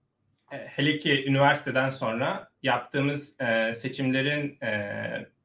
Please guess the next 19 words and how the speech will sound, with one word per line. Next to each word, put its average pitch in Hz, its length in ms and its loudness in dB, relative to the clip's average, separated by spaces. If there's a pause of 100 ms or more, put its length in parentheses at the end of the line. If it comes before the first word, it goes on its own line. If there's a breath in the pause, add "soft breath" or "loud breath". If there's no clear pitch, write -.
(720)
bize 127 240 6
geri 139 260 8
dönüşü, 135 580 2
e, 117 180 -2
çok 151 220 -2
ağır 127 180 4
olabilir. 113 480 -2
O 123 120 0
yüzden, 139 500 0 (120)
e, 104 80 0 (3750)
doğru 160 380 10
bir 170 520 4
yolda 131 420 6
ilerliyorsak, 147 1000 0
e, - 260 -4 (840)
biraz 131 420 2 (640)
filozofik 135 480 -2
olacak 110 260 -2
ama, 170 440 -2